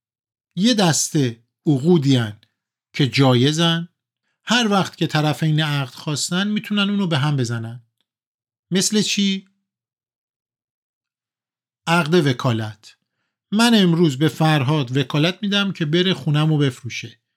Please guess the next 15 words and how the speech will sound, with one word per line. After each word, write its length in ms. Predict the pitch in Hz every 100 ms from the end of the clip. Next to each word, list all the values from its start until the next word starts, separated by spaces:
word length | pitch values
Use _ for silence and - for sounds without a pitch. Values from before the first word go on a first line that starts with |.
| _ _ _ _ _
زمینمو 600 | 127 135 135 147 143 139
بفروشه. 580 | 127 123 - 110 - 113 _ _ _ _ _ _ _ _ _ _ _ _ _ _
فرهاد 680 | - 180 165 180 202 147
با 200 | - 151 160
عقد 380 | 156 135 156
وکالت 920 | 151 147 160 151 175 214 226 226 - _ _ _ _ _ _
می‌تونه 300 | - 202 208
این 120 | 202 185
کارو 220 | 175 165
انجام 360 | 139 123 131
بده، 320 | 120 107 110 113 _ _ _ _ -
اما 400 | 190 196 165 135
یک 340 | 127 220 220
ساعت 380 | - 175 170 180
بعد 420 | 151 160 185 -